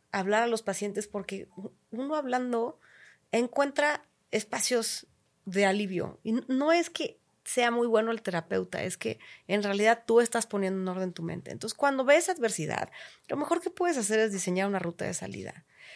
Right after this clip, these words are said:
Porque el que se sigue quejando, caray, encuentra frustración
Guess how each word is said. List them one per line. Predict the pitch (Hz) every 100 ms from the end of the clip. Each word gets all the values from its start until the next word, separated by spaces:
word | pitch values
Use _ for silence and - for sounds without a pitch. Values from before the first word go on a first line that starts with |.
| - -
Porque | 208 208 208 202 190 185 - - _ _ _ - _
el | - 233
que | 294
se | 294
sigue | 262 339 339
quejando, | 294 - 254 226 208 277 _ _ _ _ _ _ _ _ - - _ _
caray, | - 202 233
encuentra | 190 196 254 302
frustración | 226 190 196 202 240